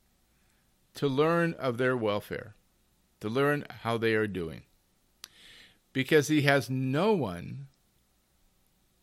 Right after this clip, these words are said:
else in Philippi, among the leaders of the community in Philippi, that he can trust to be genuinely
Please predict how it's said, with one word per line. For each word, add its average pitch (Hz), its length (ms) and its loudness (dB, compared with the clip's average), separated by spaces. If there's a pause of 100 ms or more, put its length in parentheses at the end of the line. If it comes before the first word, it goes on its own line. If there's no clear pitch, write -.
(140)
else 98 640 -2 (600)
in 196 220 0
Philippi, 175 580 -2 (680)
among 143 400 0
the 143 100 4
leaders 180 680 0 (360)
of 127 140 -2
the 139 80 0
community 143 720 -2
in 127 120 -6
Philippi, 107 680 -8 (800)
that 120 180 0
he 147 180 0
can 143 260 -4
trust - 760 -2 (360)
to 135 220 0
be 117 260 -2
genuinely 170 920 0